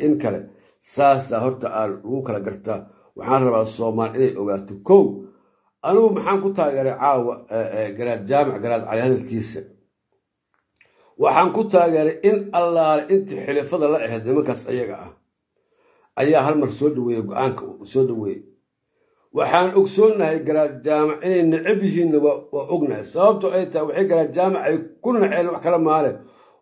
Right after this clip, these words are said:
Waa hadalkiisa cadcad ee runta ah, ee kama biyo, biyo kala macaanka ah, ee toosan waaye. Waxay ku naceen Garaad Jaamac. Anaa runta idiin sheegaya. Aniga Garaad Jaamac isku bil ma lihi. Laakiin waxaan rabaa inaan idin caddeeyo,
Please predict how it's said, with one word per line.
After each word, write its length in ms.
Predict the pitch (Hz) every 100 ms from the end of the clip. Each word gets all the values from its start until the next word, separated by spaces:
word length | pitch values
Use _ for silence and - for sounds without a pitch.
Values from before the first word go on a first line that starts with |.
| 131
Waa 220 | 170 175
hadalkiisa 760 | 180 214 196 - 190 180 170
cadcad 500 | 147 147 135 - 214 202 - _ _ _ _
ee 220 | 165 175 175
runta 500 | - 220 247 196 180 160
ah, 180 | 185 175 - _ _
ee 140 | 165 170
kama 220 | 175 175
biyo, 220 | 143 165 170 151
biyo 180 | 160 165
kala 200 | 170 170
macaanka 500 | 160 170 196 170 -
ah, 180 | 156 156 135 - _ -
ee 180 | 175 175 170
toosan 500 | - 170 165 151 190 165
waaye. 220 | 135 131
Waxay 260 | 147 139 147 127
ku 100 | 220
naceen 360 | 226 185 143 151
Garaad 260 | 135 131 120
Jaamac. 280 | 131 127 -
Anaa 180 | - 143
runta 200 | 147 160
idiin 180 | 117 131
sheegaya. 420 | 127 120 110 104 101 - _ _
Aniga 200 | 185 214 196
Garaad 220 | 175 156
Jaamac 220 | 160 160
isku 180 | 127 -
bil 120 | 175
ma 80 | 160
lihi. 180 | 135 104 - _ _ _ _ _ _ -
Laakiin 440 | 170 175 - 220 220
waxaan 280 | 196 196
rabaa 180 | 190 185
inaan 200 | 185 175
idin 200 | 180 240
caddeeyo, 520 | 196 160 143 147 120